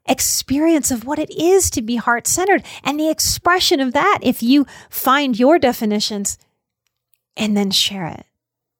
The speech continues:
whether that's with your own inner child or other human beings on this journey. Remember, if you are a bit lost or frustrated, or you're comparing to what I feel and you're like, "I am not feeling anything like that, Nikki. What is wrong with me?"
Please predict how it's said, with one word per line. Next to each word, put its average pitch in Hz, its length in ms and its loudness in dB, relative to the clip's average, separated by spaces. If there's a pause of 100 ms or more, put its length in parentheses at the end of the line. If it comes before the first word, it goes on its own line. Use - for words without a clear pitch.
(400)
whether 214 240 4
that's 214 260 0
with 233 180 -2
your 208 140 2
own 226 220 -2
inner 220 240 -4
child 220 640 -8 (840)
or 214 160 0
other 208 220 0
human 196 380 -4
beings 180 540 -6
on 190 160 -2
this 190 200 -4
journey. - 420 -14 (1120)
Remember, 220 480 2
if 196 180 -4
you 220 140 -2
are 233 120 -2
a 226 40 -2
bit 208 300 -6
lost 208 360 -2
or 190 80 -6
frustrated, - 840 -6 (1120)
or 175 100 -2
you're 208 160 2
comparing 220 680 2
to 202 120 -4
what 190 160 2
I 185 100 0
feel 214 300 2
and 190 80 0
you're 190 80 0
like, 190 200 0
"I 240 120 0
am 240 160 2
not 208 160 0
feeling 202 280 2
anything 226 440 0
like 202 220 0
that, 202 140 0
Nikki. 214 240 -6
What 220 160 4
is 247 160 4
wrong 220 220 4
with 208 160 -2
me?" 202 160 -2